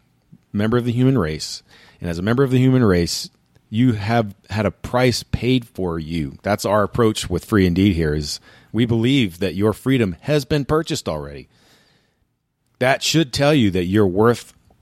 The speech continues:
something. If you can hear this in my voice, and I know Kirk would echo it, uh, and that is, you are worth freedom.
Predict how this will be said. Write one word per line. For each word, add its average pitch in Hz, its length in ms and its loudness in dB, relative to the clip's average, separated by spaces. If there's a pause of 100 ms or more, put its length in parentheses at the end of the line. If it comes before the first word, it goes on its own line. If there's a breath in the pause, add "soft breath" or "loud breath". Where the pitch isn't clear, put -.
(200)
something. 85 420 -2
If 80 140 -8
you 113 120 2
can 104 120 0
hear 113 300 2
this - 500 -4
in 87 160 -4
my 82 160 -4
voice, 82 640 0
and 90 100 -2
I 82 60 0
know 92 160 -2
Kirk - 300 -2
would 82 180 -8
echo 101 280 -2
it, 76 120 -4 (800 soft breath)
uh, 85 260 -2
and 87 160 -2
that 90 140 0
is, 85 300 0
you 110 400 2
are 95 180 4
worth 104 680 0 (1040)
freedom. 117 460 -4